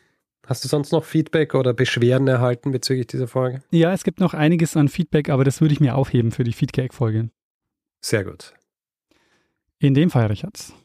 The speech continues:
Speaker 1: Hm.
Speaker 2: würde ich sagen, dreihundertfünfundsechzig, das muss eine besondere Folge werden. Ich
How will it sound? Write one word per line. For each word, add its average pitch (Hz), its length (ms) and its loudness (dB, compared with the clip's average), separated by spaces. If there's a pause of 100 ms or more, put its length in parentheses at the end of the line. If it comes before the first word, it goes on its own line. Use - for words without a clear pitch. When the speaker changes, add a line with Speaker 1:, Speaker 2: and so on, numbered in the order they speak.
(320)
Speaker 1:
Hm. 131 80 0
Speaker 2:
würde 131 120 4
ich 127 60 -2
sagen, 104 440 -4 (240)
dreihundertfünfundsechzig, 143 1000 2
das - 160 0
muss 160 180 2
eine 160 100 4
besondere 139 360 0
Folge 117 300 -2
werden. 117 380 -2
Ich - 220 -4